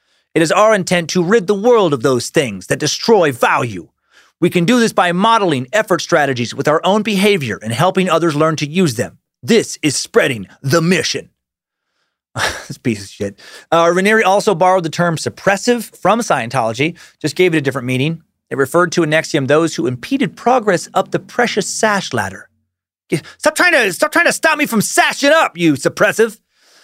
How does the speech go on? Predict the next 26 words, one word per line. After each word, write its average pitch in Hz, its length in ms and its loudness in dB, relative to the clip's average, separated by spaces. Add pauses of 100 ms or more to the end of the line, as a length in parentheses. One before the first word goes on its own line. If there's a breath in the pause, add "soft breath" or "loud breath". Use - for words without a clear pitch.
(280 soft breath)
Uh, 147 80 2
he 156 100 4
also 196 200 2
came 196 140 2
up 185 100 2
with 151 120 -8
cool 196 180 2
nicknames 185 460 0
for - 80 -4
himself 160 400 0
and 127 80 -2
Nancy. 165 440 -2 (420 soft breath)
Uh, 127 80 -2
Raniere 147 400 2
was 143 140 -2
called 135 280 0
Vanguard 123 800 -2 (580)
because 120 220 -4 (100)
he 180 240 2
was 147 140 0
the 135 80 0
leader 151 320 0
of 123 160 -2
the 120 120 -6
philosophical 156 800 0
movement. 123 500 -2